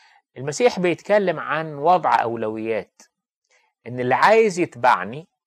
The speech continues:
ما ينفعش يكون عنده أولويات ولا حاجات مهمة أكتر مني.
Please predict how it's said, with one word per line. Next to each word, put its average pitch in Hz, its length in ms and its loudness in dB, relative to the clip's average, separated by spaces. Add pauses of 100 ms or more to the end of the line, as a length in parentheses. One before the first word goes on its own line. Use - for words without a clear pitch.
(460)
ما 127 140 -4
ينفعش 160 580 2
يكون 165 420 -4
عنده 143 540 -2
أولويات 131 1000 -2 (500)
ولا 143 460 2
حاجات 151 560 -4
مهمة 190 640 -6 (140)
أكتر 123 360 -2
مني. - 280 -20